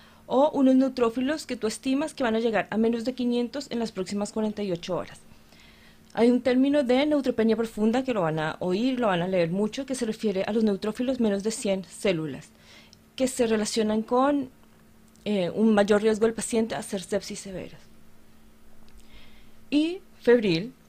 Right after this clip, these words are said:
quiere decir que el paciente tiene una temperatura mayor de treinta y ocho punto tres tomada una sola vez o mayor de treinta y ocho, eh, sostenida por más de una hora. La neutropenia febril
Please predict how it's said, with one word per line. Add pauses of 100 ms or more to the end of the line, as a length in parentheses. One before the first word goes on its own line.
(400)
quiere
decir
que
el
paciente
tiene
una
temperatura
mayor
de
treinta
y
ocho
punto
tres
tomada (200)
una
sola
vez (540)
o
mayor
de
treinta
y
ocho, (640)
eh,
sostenida
por
más
de
una
hora. (3000)
La
neutropenia
febril